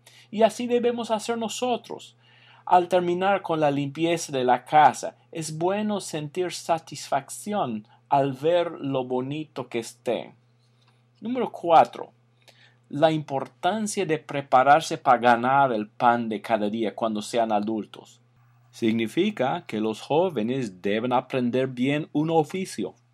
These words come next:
como reparar autos, construir casas, sembrar, etcétera. O quizás ir a la escuela para aprender cómo ser maestro, enfermera, etcétera. La clave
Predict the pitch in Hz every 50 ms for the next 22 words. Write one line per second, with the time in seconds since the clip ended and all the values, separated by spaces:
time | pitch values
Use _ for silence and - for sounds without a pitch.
0 | _ _ - - 113 104 101 104 - 110 107 - - 110 113 123 127 131 131 139
1 | 147 156 165 156 135 - - - - - - - - _ _ - - 110 107 104
2 | - - - 107 113 120 123 123 123 - - 139 139 143 143 - - - - -
3 | - - - - - 127 123 120 117 127 131 131 139 143 135 123 113 107 - -
4 | 143 131 123 120 - 95 - - - _ _ _ - - - - - - - 165
5 | 208 214 - 165 160 - - 135 120 139 139 - 156 160 160 156 151 151 151 147
6 | 143 - - - 156 160 165 180 175 170 - 151 139 135 135 - - 135 135 139
7 | 143 147 147 - - 147 147 143 139 - 151 143 143 139 131 131 139 156 175 170
8 | 147 - - - - 92 - - - _ - 139 147 139 139 - 143 131 127 131
9 | 131 135 143 147 156 156 147 135 113 - - 120 120 - - 156 151 143 - -
10 | - - - - _ _ _ _ _ _ _ _ _ - - - - - - _
11 | _ - 147 165 170 160 156 - - 233 277 294 233 151 131 127